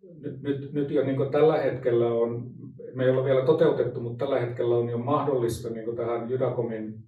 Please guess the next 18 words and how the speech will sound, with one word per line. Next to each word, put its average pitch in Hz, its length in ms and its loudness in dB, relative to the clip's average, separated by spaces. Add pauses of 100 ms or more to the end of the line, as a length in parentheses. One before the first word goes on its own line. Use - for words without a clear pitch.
(300)
Judacominkin 127 580 -2
kylkeen 120 460 -2
liittää, 117 560 -2 (120)
kun 120 100 -18
me 120 60 -10
ollaan 117 240 -2
niinku 113 200 -6
tosiaan 117 300 -8
lähdetty 117 360 -6
sitä, - 280 -12 (540)
niin, 107 320 -8
niin 107 240 -8
sen 123 280 -8
tyyppisiä 117 380 -4
niinku 110 240 -8
te-, - 200 -8 (120)
te-, - 260 -6
ää, - 240 -10